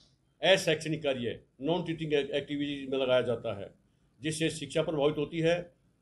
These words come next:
शिक्षा की गुणवत्ता प्रभावित होती है और शिक्षक समाज को, की बदनामी होती है। मैं सरकार से मांग करता हूँ, हिमाचल सरकार से मांग करता हूँ कि तुरंत इन रिक्त पद,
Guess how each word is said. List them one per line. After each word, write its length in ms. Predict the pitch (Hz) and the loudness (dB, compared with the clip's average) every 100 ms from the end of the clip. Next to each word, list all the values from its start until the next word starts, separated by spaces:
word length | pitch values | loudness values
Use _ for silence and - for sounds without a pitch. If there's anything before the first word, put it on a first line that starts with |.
| _ | _
शिक्षा 260 | - 156 165 | -8 -2 0
की 80 | 156 | 2
गुणवत्ता 400 | 160 165 160 156 | 2 2 2 0
प्रभावित 400 | 151 135 156 147 | 2 4 4 2
होती 220 | 131 156 | -4 -2
है 160 | 151 170 170 _ _ - | 0 -2 -4 _ _ -4
और 120 | 139 | -4
शिक्षक 360 | - 151 160 | -4 -4 -4
समाज 320 | 151 139 143 143 | -2 2 4 2
को, 340 | 147 147 147 - _ _ _ _ 143 | 0 -2 -2 -6 _ _ _ _ -6
की 40 | |
बदनामी 380 | 139 139 151 143 | 0 4 6 4
होती 280 | 113 113 107 | 0 -6 -8
है। 180 | 98 - _ _ _ - | -10 -12 _ _ _ -12
मैं 80 | |
सरकार 340 | 120 117 139 143 | -10 -4 2 2
से 120 | - | 2
मांग 220 | 135 151 | 2 2
करता 180 | 156 156 | 0 0
हूँ, 100 | 135 | 2
हिमाचल 260 | 135 143 147 | 2 2 0
सरकार 320 | 135 131 151 | -2 0 0
से 120 | 156 | 2
मांग 220 | 151 160 | 0 0
करता 220 | 156 - | -2 -4
हूँ 220 | 160 160 165 - _ _ - | -2 -2 -4 -10 _ _ -8
कि 60 | 135 | -4
तुरंत 360 | 156 196 190 - _ _ _ _ | 0 0 -2 -8 _ _ _ _
इन 120 | 123 | -6
रिक्त 220 | 123 165 160 | -4 -4 -4
पद, 280 | 139 147 | 2 2